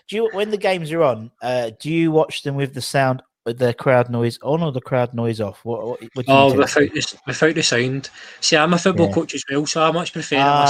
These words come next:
Speaker 2: listen to
Speaker 1: okay.
Speaker 2: what the players say. And even
Speaker 1: Yeah.
Speaker 2: then, the, the, the crowd music, you know, it's fake. It's not, it's not real at all. And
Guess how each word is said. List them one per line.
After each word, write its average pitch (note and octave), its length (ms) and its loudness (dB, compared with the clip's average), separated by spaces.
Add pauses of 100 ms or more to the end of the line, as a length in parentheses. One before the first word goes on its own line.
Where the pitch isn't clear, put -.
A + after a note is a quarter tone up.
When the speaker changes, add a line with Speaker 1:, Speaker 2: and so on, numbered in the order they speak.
Speaker 2:
listen C#3 60 4 (100)
to B2+ 60 -4
Speaker 1:
okay. A2+ 140 -2
Speaker 2:
what - 120 -10
the C#3 80 -4
players C#3 220 -4 (300)
say. - 20 -20 (320)
And D#3+ 140 2
even F#3 280 2
Speaker 1:
Yeah. C#3 80 0 (120)
Speaker 2:
then, D#3+ 60 0
the, E3+ 160 0
the, D#3 280 -12 (380)
the D#3+ 100 -12
crowd F3+ 260 0
music, F#3 320 0
you E3+ 60 -10
know, D#3 100 -4
it's D#3 120 -8
fake. F3+ 400 -4
It's E3+ 140 -10
not, F3 360 -2 (1200)
it's D#3+ 200 -8
not E3+ 260 2 (100)
real C#3+ 320 0
at - 140 -10
all. C#3+ 300 2
And C3 260 -6